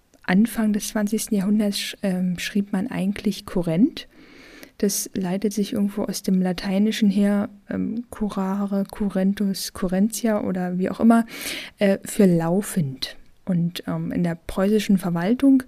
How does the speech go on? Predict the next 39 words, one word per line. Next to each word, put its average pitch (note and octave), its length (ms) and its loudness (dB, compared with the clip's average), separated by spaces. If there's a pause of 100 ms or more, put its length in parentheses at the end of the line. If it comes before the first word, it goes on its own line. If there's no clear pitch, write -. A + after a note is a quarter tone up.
(540)
da G3 400 0
war F#3+ 240 -2
man F#3+ 520 0 (380)
schon F#3+ 200 2
länger F#3+ 240 4
auf - 100 -6
den G3 120 4
Geschmack F#3+ 300 2
gekommen, F#3+ 320 4
sehr F#3 300 4
viel G#3 360 0
zu - 140 -4
schreiben, F#3+ 720 4 (560)
ähm, G3+ 440 2 (100)
und G3+ 140 4
natürlich G3+ 340 2
alles F#3+ 200 0
mit F#3+ 140 4
der F#3 120 2
Hand, G3+ 360 4
ohne F#3+ 260 2
Schreibmaschine. G3 760 0
Und F#3+ 320 2
dann F3+ 100 0
musste F#3 300 0
natürlich F#3+ 360 0
auch - 100 -8
die F3+ 100 -2
Schrift - 400 0
mithalten, F#3 680 4 (300)
dass - 160 -4
man F#3 240 2 (320)
schnell G#3 400 4
und F3+ 140 0
flüssig A3 420 0
möglichst F#3+ 540 2
viel A3+ 360 2
schreiben G3+ 480 -2
konnte. F3+ 440 -2